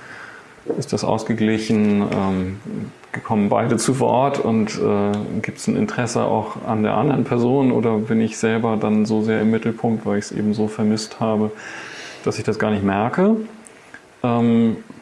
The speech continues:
bei uns ist es so, dass wir f-, auch gar nicht wenige Menschen haben, die bei uns anrufen, die vielleicht nicht nur äh, durch Einsamkeit verursacht, da nicht so geübt sind, sondern die schon von ihrer Persönlichkeit oder auch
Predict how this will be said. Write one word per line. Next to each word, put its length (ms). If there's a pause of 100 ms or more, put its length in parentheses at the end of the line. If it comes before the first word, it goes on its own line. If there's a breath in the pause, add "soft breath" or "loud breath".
bei 80
uns 160
ist 140
es 140
so, 180
dass 280
wir 80
f-, 440
auch 280 (420)
gar 200
nicht 200
wenige 320
Menschen 440
haben, 240
die 80
bei 80
uns 280
anrufen, 580
die 120
vielleicht 560
nicht 320
nur 540 (1080 loud breath)
äh, 20 (880)
durch 300
Einsamkeit 760
verursacht, 840
da 140
nicht 200
so 140
geübt 400
sind, 280
sondern 320
die 140
schon 200
von 220
ihrer 200
Persönlichkeit 840
oder 240
auch 160